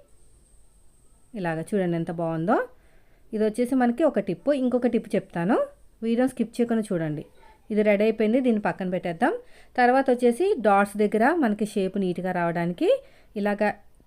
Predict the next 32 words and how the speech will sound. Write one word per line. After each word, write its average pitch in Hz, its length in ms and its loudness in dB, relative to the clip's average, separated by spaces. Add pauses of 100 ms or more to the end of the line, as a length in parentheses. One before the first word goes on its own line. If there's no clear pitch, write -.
(140)
కరెక్ట్గా 208 560 0 (180)
షోల్డర్కి 208 480 0
తిన్నగా 190 300 -2
ఇలా 196 200 0
సగానికి 196 400 -2
ఫోల్డ్ 196 240 0
చేస్తే 202 220 -2 (140)
మనకి 226 240 -2
షోల్డర్ 196 440 -4
తిన్నగా 185 240 -4
వచ్చేస్తుంది 175 440 -6
కుట్టు. 175 340 -4 (420)
రావట్లేదు 233 580 2
అంటే 233 380 2
మీరు 285 220 2
కటింగ్లో 214 400 -2
పొరపాటు 196 420 -2
చేసినట్టే. 160 440 -8 (600)
తర్వాత 240 340 0
వచ్చేసి 240 380 0 (720)
ఇక్కడ 214 220 -4 (100)
ఉక్సు 226 200 -4
పట్టి, 233 280 0
కాజా 214 340 0
పట్టి 214 220 -2
దగ్గరున్న 202 400 0 (400)
డాట్ 196 300 0
కూడా 220 240 0 (500)
ఇలా 208 120 0
పట్టేసుకుని 226 600 -2
స్టిచ్ 233 260 -4
వేసేసుకోండి. 165 600 -6